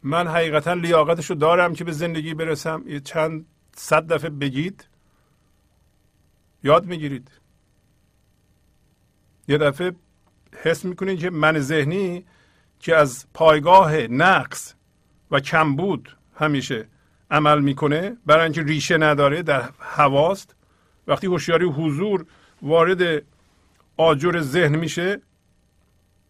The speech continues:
رابطه‌اش قطع می‌کنه با زندگی، برای اینکه برمیگرده با زندگی ستیزه می‌کنه،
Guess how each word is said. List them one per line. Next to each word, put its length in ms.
رابطه‌اش 540
قطع 460
می‌کنه 320
با 260
زندگی، 640
برای 160
اینکه 200
برمیگرده 720
با 140
زندگی 800
ستیزه 480
می‌کنه، 380